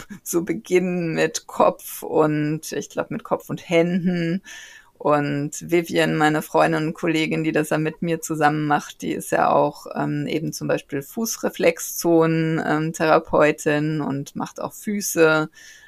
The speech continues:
auf die Weise. Und dann machen wir eben Rücken, Po, Bauch. Bauch ist auch wunderschön, so eine ganz langsame,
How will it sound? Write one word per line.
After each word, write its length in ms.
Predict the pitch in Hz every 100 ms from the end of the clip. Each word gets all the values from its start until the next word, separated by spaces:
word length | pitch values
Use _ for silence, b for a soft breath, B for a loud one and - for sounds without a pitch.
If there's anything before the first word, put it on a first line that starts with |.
| -
auf 220 | - 156
die 200 | - 156
Weise. 760 | 151 147 147 151 151 143 147 156
Und 760 | - 147 143 139 139 151 - b b b _
dann 180 | 147 143
machen 260 | 143 165
wir 80 | -
eben 160 | 196 202
Rücken, 760 | 208 165 - 151 147 143 147 -
Po, 800 | - 165 156 151 151 151 151 156 -
Bauch. 680 | 151 151 151 156 - - -
Bauch 360 | 147 - -
ist 180 | - -
auch 260 | - 170 170
wunderschön, 720 | 165 160 156 - 160 160 160
so 80 | 151
eine 160 | 147
ganz 360 | 151 147 156 -
langsame, 920 | 147 147 156 151 147 156 151 147